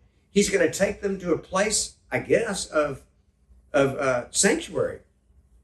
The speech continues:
where it says he will give them nourishment for a time and times and half a time.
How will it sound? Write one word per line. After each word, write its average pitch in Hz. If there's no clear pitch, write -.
where 180
it 165
says 190
he 196
will 175
give 190
them 190
nourishment 202
for 135
a 127
time 143
and 185
times 135
and 131
half 120
a 117
time. 110